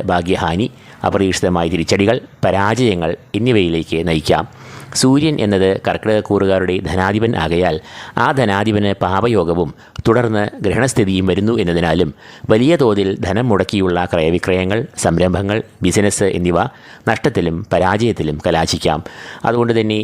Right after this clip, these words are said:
ധനപരമായ വലിയ ക്രയവിക്രയങ്ങളിൽ നിന്നും ഒഴിഞ്ഞു നിൽക്കുന്നതാകും ബുദ്ധി. തൊഴിൽ രംഗത്തും ദാമ്പത്യ ബന്ധങ്ങളിലും ചില പ്രതിസന്ധികൾ, അസ്വാരസ്യങ്ങൾ, തർക്കങ്ങൾ, കുടുംബത്തിലൊരു സുഖക്കുറവ് എന്നിവയെല്ലാം ഈ സമയത്ത് വന്നു ഭവിക്കാം. രണ്ടാം ഭാവം എന്നത് വാക്സ്ഥാനം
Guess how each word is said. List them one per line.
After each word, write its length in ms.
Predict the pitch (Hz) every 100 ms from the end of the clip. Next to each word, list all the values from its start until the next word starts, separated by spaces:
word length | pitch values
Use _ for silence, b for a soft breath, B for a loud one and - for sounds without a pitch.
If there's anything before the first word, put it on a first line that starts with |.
| - 104
ധനപരമായ 720 | 117 139 117 104 95 95 92 - 90
വലിയ 280 | 95 110 110
ക്രയവിക്രയങ്ങളിൽ 720 | 92 87 92 - 90 87 87 87
നിന്നും 220 | 78 78 85 B B B B 107
ഒഴിഞ്ഞു 280 | 113 131 113
നിൽക്കുന്നതാകും 600 | 90 110 95 80 76 78 101
ബുദ്ധി. 280 | 80 82 85 - B B B
തൊഴിൽ 220 | 95 95 95
രംഗത്തും 380 | 92 90 85 98 - -
ദാമ്പത്യ 340 | 95 92 90 92
ബന്ധങ്ങളിലും 420 | 92 87 87 98 90
ചില 100 | 98
പ്രതിസന്ധികൾ, 480 | 87 85 90 95 107 - b b b
അസ്വാരസ്യങ്ങൾ, 640 | 120 95 90 95 101 95 113 - -
തർക്കങ്ങൾ, 440 | - 78 104 98 113 - - -
കുടുംബത്തിലൊരു 520 | 95 92 90 90 90
സുഖക്കുറവ് 480 | 85 90 101 98 113 127
എന്നിവയെല്ലാം 460 | 87 85 82 82 85 104
ഈ 40 | 95
സമയത്ത് 320 | 87 80 - - 87
വന്നു 160 | 85 85
ഭവിക്കാം. 400 | 82 78 80 82 - B B B 101
രണ്ടാം 280 | 92 87 87
ഭാവം 200 | 85 85 87
എന്നത് 180 | 87 107 -
വാക്സ്ഥാനം 440 | 92 95 - 98